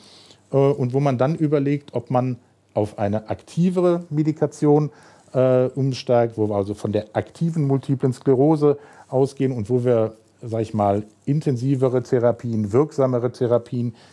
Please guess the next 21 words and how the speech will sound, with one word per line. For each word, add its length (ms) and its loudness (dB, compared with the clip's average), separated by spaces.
die 120 2
aber 240 2
auch 160 -2
möglicherweise 560 -2
mehr 140 -4
Nebenwirkungen 640 -2
haben, 240 0
einsetzen. 600 -4
Ähm, 420 -2
und 420 -6
da 220 2
möchte 300 -4
ich 100 -6
jetzt 220 -6
gleich 280 -2
noch 140 -4
ein 80 -6
bisschen 260 -4
mehr 200 0
zu 160 -6
sagen. 460 -2